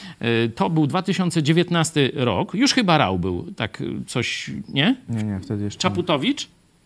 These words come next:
Speaker 2: Tak mi się wydaje.
Speaker 1: Sprawdźcie, proszę, bo tam, no, to nie są to jakieś, mm, persony godne uwagi, żeby się tam nimi przejmować, no, ale gdzieś tam w internecie znajdziemy. W każdym razie do polskiego M S Z-u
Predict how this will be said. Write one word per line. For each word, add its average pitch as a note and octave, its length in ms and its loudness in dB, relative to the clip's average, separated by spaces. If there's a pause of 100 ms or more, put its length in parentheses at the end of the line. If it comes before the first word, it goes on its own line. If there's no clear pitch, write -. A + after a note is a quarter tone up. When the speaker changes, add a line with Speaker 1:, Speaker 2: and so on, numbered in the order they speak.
(180)
Speaker 2:
Tak G#2+ 120 -6
mi G#2 120 -4
się - 120 -6
wydaje. G2 200 -4
Speaker 1:
Sprawdźcie, - 540 0
proszę, C#3+ 360 -2
bo - 120 -6
tam, A#2+ 220 -4
no, B2 120 0 (400)
to A#2 200 -4
nie D#3 140 2
są C#3 200 -2
to C3+ 100 0
jakieś, B2 360 2
mm, - 540 -6 (340)
persony D3 460 4
godne C#3 380 4
uwagi, E3 460 4
żeby B2+ 240 0
się B2+ 140 0
tam C#3 240 0
nimi C3+ 320 2
przejmować, F#3 640 2 (480)
no, F#3 140 2
ale C#3 200 4
gdzieś C3 240 0
tam C3 340 0
w B2 80 -2
internecie C3+ 540 -2
znajdziemy. B2 400 -2
W G#3 40 -6
każdym G#3 220 0
razie E3+ 260 0 (320)
do B3+ 140 2
polskiego F3+ 540 4
M C#3+ 140 4
S A#2+ 140 4
Z-u D3+ 460 2